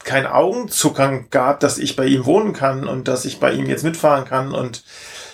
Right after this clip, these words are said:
das war wirklich abenteuerlich. Und sein Kollege Sa-, äh, Sandy, Tony war das, und sein Kollege Sandy, mit dem er zusammen gefischt hat,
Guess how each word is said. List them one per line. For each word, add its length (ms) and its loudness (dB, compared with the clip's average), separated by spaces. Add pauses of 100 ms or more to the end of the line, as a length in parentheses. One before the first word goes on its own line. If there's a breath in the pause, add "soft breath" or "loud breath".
das 200 0
war 160 4
wirklich 540 4
abenteuerlich. 720 2
Und 120 -2
sein 180 4
Kollege 400 2
Sa-, 200 0
äh, 420 4
Sandy, 640 -2 (320 soft breath)
Tony 340 4
war 140 6
das, 200 2
und 140 -2
sein 180 4
Kollege 320 2
Sandy, 360 0
mit 120 0
dem 100 2
er 80 4
zusammen 280 0
gefischt 340 -4
hat, 240 0